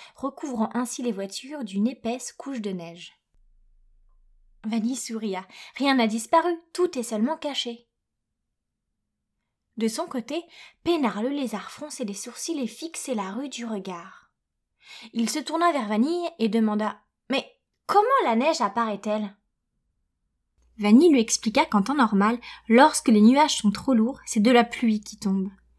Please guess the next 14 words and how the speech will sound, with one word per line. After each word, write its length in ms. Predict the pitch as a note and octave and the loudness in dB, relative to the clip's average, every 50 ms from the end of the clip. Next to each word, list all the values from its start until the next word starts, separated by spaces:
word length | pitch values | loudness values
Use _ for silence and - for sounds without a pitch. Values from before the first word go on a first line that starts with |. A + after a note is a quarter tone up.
| _ - - - - - _ | _ -20 -20 -20 -20 -2 _
Mais 100 | G#3+ G3 | 6 6
lorsqu'il 440 | G#3 C4+ D#4 - - - - C4+ C4 | 6 6 4 0 -4 0 2 0 0
fait 200 | A#3 - A3+ G#3 | 2 2 0 0
vraiment 420 | F#3+ F#3+ G#3 G#3 B3+ C#4+ D#4+ D#4+ | 2 0 0 2 2 2 2 0
plus 220 | C4+ - - B3+ A#3 | -2 -2 -4 -6 -6
froid, 320 | - - - - A3 A3+ - _ _ _ - | -6 -8 -2 0 0 0 0 _ _ _ 2
la 180 | G#3 A3 B3+ | 2 2 2
pluie 360 | - - - - - A3+ B3 | 2 -2 -14 -6 -4 -2 -2
se 140 | B3+ - - | -2 -4 -6
transforme 480 | G#3+ - - - F#3+ - - C4 C4 B3+ | -6 -6 -4 -6 -6 -2 -2 2 2 2
en 80 | G#3+ | 2
flocons 400 | F3+ - - - A3 A3 - C#4 | 2 -2 -6 -6 -6 -6 -2 0
de 120 | C#4 A3+ G#3 | 2 4 4
neige. « 360 | F#3+ F#3 F#3 F#3+ F#3+ - - | 4 2 0 -2 -6 -10 -16